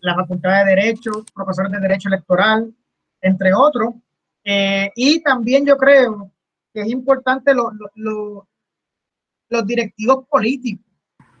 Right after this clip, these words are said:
O sea, aquí va a haber una resistencia por cambiar las reglas para una gente que le, que le favorece el sistema actual. Así que tiene que haber una voluntad política,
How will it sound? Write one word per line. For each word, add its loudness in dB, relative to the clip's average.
O -20
sea, -2
aquí -4
va 2
a 6
haber 4
una 2
resistencia -4
por -12
cambiar -2
las 2
reglas 0
para 2
una 0
gente 0
que -2
le, -6
que -8
le -2
favorece 0
el -6
sistema -6
actual. -2
Así -6
que 4
tiene -6
que -4
haber 0
una 2
voluntad -2
política, -2